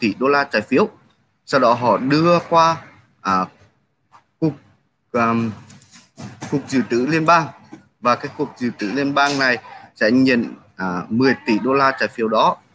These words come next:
và họ sẽ in ra một số lượng tiền là mười tỷ đô la, hoặc là họ sẽ chuyển một lượng tiền mười tỷ đô la bằng,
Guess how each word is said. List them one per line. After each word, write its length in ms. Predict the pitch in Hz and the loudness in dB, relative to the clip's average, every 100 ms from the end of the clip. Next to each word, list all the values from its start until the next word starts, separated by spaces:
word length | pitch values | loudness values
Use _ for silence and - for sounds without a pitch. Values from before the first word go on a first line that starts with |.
| _ _ - | _ _ -4
và 180 | 117 | -2
họ 240 | 113 110 101 | 0 0 -2
sẽ 200 | - 95 | -2 -2
in 300 | 139 151 156 | 0 -2 -2
ra 140 | 156 | -2
một 160 | 147 117 | -2 -6
số 200 | - 107 | -4 -2
lượng 200 | 117 107 98 | 0 -2 -2
tiền 360 | 131 127 123 120 | 0 2 0 2
là 240 | 120 117 113 | 2 2 -2
mười 260 | 123 135 127 | -2 0 0
tỷ 200 | - 104 | 0 -2
đô 140 | 127 | 2
la, 240 | 147 147 - _ _ _ - | 2 2 -2 _ _ _ 0
hoặc 280 | 135 - | 0 0
là 100 | 127 120 | -4 -2
họ 160 | 117 95 | -2 -4
sẽ 420 | - - 71 139 - _ _ - | -4 -2 0 -2 -4 _ _ -2
chuyển 260 | 123 110 120 | 2 4 2
một 100 | 113 | 0
lượng 340 | 123 131 117 | 0 0 0
tiền 340 | 113 143 135 135 | -2 0 0 2
mười 120 | 135 | 0
tỷ 140 | 120 | 0
đô 120 | 113 135 | -2 2
la 220 | 139 143 - _ _ - | 2 2 -4 _ _ -8
bằng, 480 | 131 135 135 127 | 2 2 2 -6